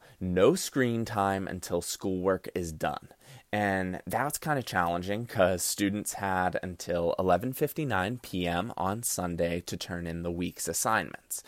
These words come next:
So, um, the kid was really creative, and instead of doing each class, um, daily wor-, like, um, doing work each day, he decided to work on one subject per day and complete it,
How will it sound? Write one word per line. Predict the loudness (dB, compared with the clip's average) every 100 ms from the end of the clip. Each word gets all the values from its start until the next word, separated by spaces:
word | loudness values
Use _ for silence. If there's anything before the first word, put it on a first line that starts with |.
| -18 -20 -20 -20 -10
So, | 4 8 10 8 6 4 0
um, | 0 -2 -4
the | -6
kid | 2 4
was | 4 6
really | 6 6 4
creative, | 4 6 6 6 2 0 0
and | 0 0
instead | -4 -2 2 2
of | 2
doing | 0 0 -2 -4
each | -10 -10 -6
class, | 0 2 2 0 -4 -4 -2
um, | 0 0 -2 -4 -4 -6 -10 -10 -8 -2
daily | 4 4 6 2
wor-, | 2 0 2
like, | 2 0 -2 -6 -2
um, | 0 0 -4 -10 -8 0
doing | 2 2 4
work | 2 2 -6
each | -4 -4
day, | 0 0 0 -4 -8 -18 -18 -16 -2
he | 0
decided | 6 6 6 4
to |
work | 2 2 0
on | -6 -2
one | 2 2 2
subject | -2 2 4 4 4 -2 -2 -6 -14
per | 0 2 2
day | 0 -2
and | -6 -8
complete | -10 -2 0 0
it, | -2